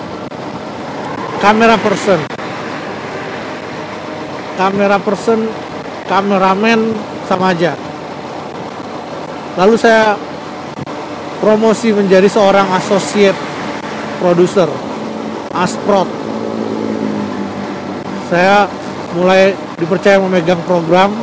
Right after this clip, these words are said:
menciptakan program. Setelah tujuh tahun lebih, saya pindah kerja dan menjadi junior producer. Sebenarnya sih levelnya sama ya dengan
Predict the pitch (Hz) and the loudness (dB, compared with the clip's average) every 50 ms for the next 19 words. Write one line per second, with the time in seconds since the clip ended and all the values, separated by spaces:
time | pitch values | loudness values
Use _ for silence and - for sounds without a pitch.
0 | 226 - - - - - - - - - - - - - - - - - - - | -8 -8 -10 -10 -10 -10 -10 -10 -10 -10 -12 -12 -12 -10 -10 -12 -12 -10 -8 -8
1 | 160 160 - 202 180 - - 196 175 160 190 190 185 151 196 196 180 175 190 196 | -8 0 2 2 2 4 2 2 4 4 2 0 2 4 4 4 6 6 6 6
2 | 185 156 139 123 - - - - - - - - - - - - - - - - | 4 4 0 -6 -8 -8 -10 -10 -10 -10 -10 -12 -12 -12 -12 -12 -12 -12 -12 -12
3 | - - - - - - - - - - - - - - - 170 175 175 175 165 | -12 -10 -10 -10 -12 -12 -10 -10 -10 -10 -10 -10 -10 -6 -2 2 2 2 4 4
4 | 180 165 160 180 175 190 185 180 175 175 175 175 170 151 175 196 202 185 - - | 2 2 2 2 4 4 6 6 6 4 2 0 0 2 2 2 2 2 0 -6
5 | - - - - - - - - - - - - - - - - - - - 180 | -10 -10 -10 -12 -12 -12 -12 -12 -12 -12 -12 -12 -12 -12 -12 -12 -8 -2 2 4
6 | 185 190 - - 202 190 180 175 202 208 202 190 - - - - - - - - | 4 4 4 4 2 2 6 6 6 6 6 2 -2 -8 -10 -10 -10 -10 -10 -10
7 | - - - - - - - - - - - - - - 175 170 165 147 151 180 | -10 -10 -10 -10 -10 -10 -10 -10 -10 -10 -10 -10 -6 -2 0 0 0 4 4 6
8 | 185 196 220 220 - - - - - 160 180 185 185 185 160 185 180 170 170 208 | 6 6 4 2 -4 -8 -10 -4 2 2 2 2 2 2 4 6 6 6 6 4
9 | 214 220 196 - - - - - - - - - - - - - - - - - | 4 2 0 -2 -8 -10 -10 -10 -10 -12 -12 -12 -10 -10 -10 -10 -10 -10 -10 -10
10 | - - - - - - - - 170 190 208 202 214 226 220 208 185 165 180 190 | -12 -10 -10 -10 -10 -10 -8 0 4 6 6 8 8 8 8 6 4 4 4 4
11 | 190 175 170 - - 190 156 139 - - - - - - - - - - - - | 4 4 4 4 4 0 0 0 -4 -8 -8 -10 -10 -10 -10 -10 -10 -10 -10 -10
12 | - - - - - - 170 170 175 180 175 - 240 220 202 185 160 190 202 196 | -10 -10 -10 -10 -6 -2 0 2 2 2 4 6 6 8 8 6 6 4 4 4
13 | - 196 185 185 196 190 180 165 151 156 147 151 151 151 | 4 4 4 4 4 2 2 2 0 -2 -4 -4 -4 -6